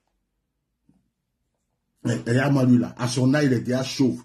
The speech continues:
tellement il est pauvre, misérable, il n'a rien à manger. Regarde-moi un pauvre malheureux comme ça. Hein?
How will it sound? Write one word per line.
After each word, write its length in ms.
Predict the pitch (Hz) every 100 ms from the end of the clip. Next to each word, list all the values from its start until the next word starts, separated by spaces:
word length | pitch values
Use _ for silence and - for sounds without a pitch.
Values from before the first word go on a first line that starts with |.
| -
tellement 300 | 156 151 147
il 100 | 123
est 80 | 113
pauvre, 360 | - 151 107
misérable, 600 | 110 113 101 113 117 87 - _ _
il 120 | 113
n'a 140 | 123 120
rien 420 | 113 135 156 139
à 60 | 117
manger. 540 | 110 110 101 104 - _ _ _ 101
Regarde-moi 380 | 120 147 147
un 40 | 143
pauvre 340 | 123 156 123
malheureux 540 | 113 117 113 113 123 127
comme 180 | 104 98
ça. 260 | 107 92 _ _ _ _ _ -
Hein? 260 | 110 143